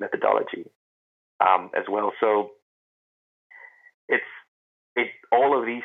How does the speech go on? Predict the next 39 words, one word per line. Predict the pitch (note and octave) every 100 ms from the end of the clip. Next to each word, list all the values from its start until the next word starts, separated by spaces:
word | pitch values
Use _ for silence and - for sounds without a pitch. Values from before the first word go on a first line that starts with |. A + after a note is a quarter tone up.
| -
three | A2+ G#2+
things | A2+ A2 G2 - -
fill | A2+
me | A2 G#2+
with | G2+ G2 -
energy. | G2+ G2+ - - _ _ _ _ F#2+
You |
know, | F#2 F2 F2+ -
they | F#2+ F#2+
make | F2+ F2+ -
me | G2+
wanna | F#2+ F#2
get | F#2
up | F#2 -
in | F2
the | F2+
morning. | F2+ F#2 F2+ F2+
They | F2+
make | F2+ F2+ -
me | F#2
wanna | F2+ F2
work | F#2+ F#2 -
even | F2 -
harder. | F#2 F#2+ F#2 - _ _ _ _ _ _ _
And | G2 F#2+ -
so | G2 F#2+ E2+ - -
that's | G#2 G#2+ -
what | - F#2+
I, | - - _
I've, | F#2+ F#2+ - - _ -
I've | F#2+ -
found | G#2+ A2+ G#2+ F#2+
is | F#2 - _ _ _ _ _
you | G2+ A2+
can | B2+ -
find | G2 G#2+ G#2+
a | G2 -
thing | G2+ A2
that, | G#2 F#2